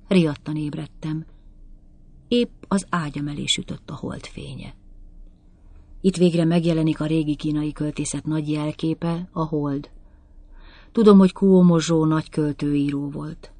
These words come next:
Talán jobban kellett volna válogatni az írásai közül. Idézek egy szép,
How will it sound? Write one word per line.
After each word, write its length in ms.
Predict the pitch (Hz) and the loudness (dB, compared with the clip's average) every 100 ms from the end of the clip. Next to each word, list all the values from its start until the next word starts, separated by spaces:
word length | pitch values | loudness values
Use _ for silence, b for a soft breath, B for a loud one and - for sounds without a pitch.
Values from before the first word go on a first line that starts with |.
| - | -2
Talán 240 | 196 180 | 2 4
jobban 300 | 165 143 147 | 4 2 -2
kellett 300 | 143 143 143 | -2 -4 -2
volna 220 | 151 151 | -2 -2
válogatni 500 | 147 143 143 139 143 | 0 0 0 -2 -2
az 120 | 139 143 | -4 -2
írásai 540 | 143 135 - 131 - | -6 -4 -4 -6 -8
közül. 400 | 117 139 123 120 - - - - - - | -10 -8 -8 -10 -14 -20 -20 -20 -20 -12
Idézek 520 | - 208 165 147 143 143 | 0 2 4 2 -2 -8
egy 120 | - | -8
szép, 440 | - 165 160 - | -4 -2 -2 -6